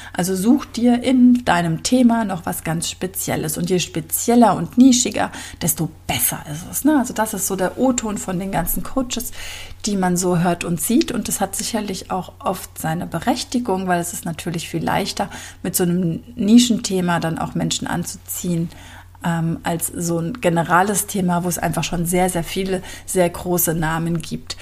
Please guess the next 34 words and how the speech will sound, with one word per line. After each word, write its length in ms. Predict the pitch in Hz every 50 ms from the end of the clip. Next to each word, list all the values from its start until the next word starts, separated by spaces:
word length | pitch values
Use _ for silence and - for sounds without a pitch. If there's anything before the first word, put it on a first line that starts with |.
| - - - - - - - - - - -
Mm, 280 | 202 208 208 202 202 - - - - - - - - - - - - - - - - - -
also 220 | 180 175 165 175
ja, 340 | 170 165 170 165 185 - - - - - - - -
ich 160 | - 180 - -
will 120 | 202 202
nicht 220 | 220 277 262 -
sagen, 280 | - 254 254 262 262 247
dass 160 | 247 247 247
das 180 | - 185 - -
nicht 220 | 202 226 240 -
funktioniert. 720 | - 226 220 - - - - 226 220 208 185 160 156 - - - - - -
Ich 200 | - - 175 196
will 100 | 202 214
nur 140 | 202 190 175
sagen, 420 | 165 175 165 156 165 175 175 180 214
mir 440 | 269 349 302 220 214 240 285 294 - - - - - - -
war 120 | - 180 170
das 180 | 180 160 -
immer 280 | - 180 175 170 165 156
zu 180 | - - - -
eng 320 | - 233 247 190 165 165 - - - - - -
und 140 | - 190 190
mich 200 | 190 180 - 190
hat 120 | 180 -
es 200 | 170 - - - - -
wahnsinnig 600 | 175 160 156 165 180 233 247 240 233 180 156 - -
gemacht, 420 | - 139 147 - - - - -
ja. 160 | - 185 190
Ich 140 | - 180 -
konnte 260 | - 208 214 226 240
mich 220 | 214 202 180 - -
einfach 380 | 185 208 - - 190 - -
nicht 180 | 208 190 - -
festlegen, 640 | - - 247 247 - - - 160 98 - 165 165